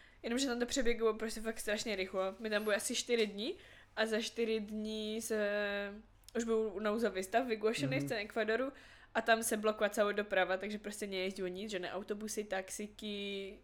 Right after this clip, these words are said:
Speaker 1: ty samoloty byly ganz jako omezené. My měli samozřejmě zrušený lot, to bylo kedysi kolem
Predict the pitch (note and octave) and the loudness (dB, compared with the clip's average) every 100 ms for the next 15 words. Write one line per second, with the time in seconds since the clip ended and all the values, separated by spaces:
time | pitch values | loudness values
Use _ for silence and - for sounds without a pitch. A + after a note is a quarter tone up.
0 | A3+ A3+ A3 G#3 G3+ G3+ G#3 G3 G3 G3 | -12 -4 -2 0 0 0 -2 -2 -2 0
1 | G3+ G3 A3+ G3+ G3+ G#3 A3 A#3 A#3+ C4+ | 0 -2 -4 -4 -2 -2 -2 -2 -2 -2
2 | D#4 - - - - A3 G#3+ G3+ G#3 G3+ | -4 -12 -20 -20 -6 -2 -2 -2 -4 -6
3 | G3+ G3 G3 G3+ G3 - F#3 F3+ C#4+ F4 | -6 -6 -6 -8 -8 -8 -6 -2 -4 -4
4 | - - - - - A#3+ G#3+ - D3 G#3 | -16 -20 -20 -20 -2 0 2 -2 -4 -4
5 | - G3+ G3 - G3 G3 G3 | -6 -8 -10 -10 -8 -8 -10